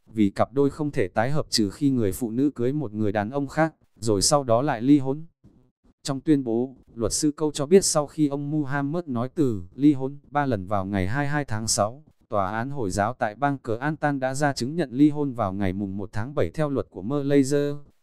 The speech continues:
Thay mặt ông Muhammad, chúng tôi mong sự riêng tư của ông ấy được tôn trọng, tuyên bố của luật sư nói. Tuy nhiên, trò chuyện với trang tin M A Yakini,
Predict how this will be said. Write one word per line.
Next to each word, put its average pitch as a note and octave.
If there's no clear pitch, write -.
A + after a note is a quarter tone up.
Thay D3+
mặt B2+
ông D3
Muhammad, C#3+
chúng A#2+
tôi D3+
mong C#3
sự B2+
riêng C#3
tư D#3
của G2
ông B2+
ấy A2+
được C#3
tôn C#3+
trọng, A#2+
tuyên C#3+
bố A#2+
của G#2+
luật G2+
sư D3+
nói. A#2+
Tuy D3+
nhiên, C#3+
trò G#2
chuyện G2+
với G#2+
trang C#3+
tin C#3
M A#2+
A A2
Yakini, C#3+